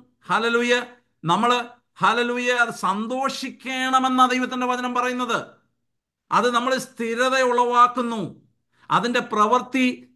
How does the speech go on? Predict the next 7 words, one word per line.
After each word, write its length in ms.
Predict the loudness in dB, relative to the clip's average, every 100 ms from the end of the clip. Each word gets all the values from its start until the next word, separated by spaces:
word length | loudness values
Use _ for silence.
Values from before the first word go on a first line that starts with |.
| _
തികഞ്ഞു 500 | 0 2 0 0 0 2
വരത്തക്കവണ്ണമുള്ള 880 | 2 2 -2 -4 -4 -2 -2 0 -2 -2
രീതിയിൽ 300 | -2 -2 -2 -6 -16 _ _ -10
സ്ഥിരതയുടെ 680 | 0 2 4 2 2 2 -2 -6 _ _ 2
ഫലം 340 | 2 4 0 -2 -6 -6 -4
നമ്മൾ 180 | 0 2 2 0
പുറപ്പെടുവിക്കത്തക്കവണ്ണമുള്ള 1120 | -4 -4 -2 -2 -2 -2 -4 -4 -4 -2 -2